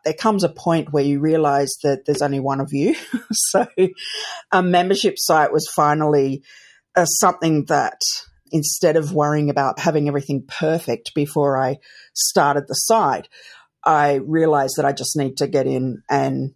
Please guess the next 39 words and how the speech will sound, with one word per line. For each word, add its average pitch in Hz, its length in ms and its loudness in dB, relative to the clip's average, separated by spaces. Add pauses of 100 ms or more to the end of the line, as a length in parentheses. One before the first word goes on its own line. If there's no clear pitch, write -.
(220)
do 156 240 2
this. - 360 -6 (100)
And 143 420 0 (480)
I 160 100 4
will 220 220 4
say 170 280 2
it's 151 200 -2
taken 151 340 0
over. 175 280 2
It's 156 260 -2
become 147 520 -4
a 165 60 0
lot 147 260 -2
bigger 160 380 2
and 139 420 -2
it's 147 220 -2
a 151 40 0
lot 147 200 0
more 147 160 0
work 156 420 0 (140)
than 196 180 0
I 170 60 2
<laughs> - 0 -
did - 240 -4
expect, - 800 -2
but 147 340 -2 (600)
it 175 160 2
has 165 320 -2
allowed 151 500 2
me 147 300 0
to 143 140 -2
help 151 320 -2
so 165 320 0
many 151 180 0
more 143 280 -2
people 160 560 0
in 151 120 0
a 147 60 0
more 226 300 -2